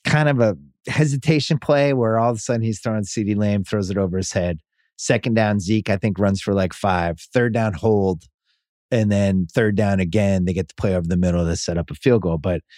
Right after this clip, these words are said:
they get a first down there, the game's over. So, you know,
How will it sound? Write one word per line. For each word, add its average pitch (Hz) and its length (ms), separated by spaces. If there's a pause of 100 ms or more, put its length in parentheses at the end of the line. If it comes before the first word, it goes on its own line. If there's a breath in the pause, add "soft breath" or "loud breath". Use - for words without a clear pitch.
(140 loud breath)
they 226 60
get 208 100
a 139 60
first 127 340
down 127 240
there, 85 160
the 87 100
game's 92 320
over. 95 420 (600)
So, 107 560 (360)
you 135 120
know, 90 280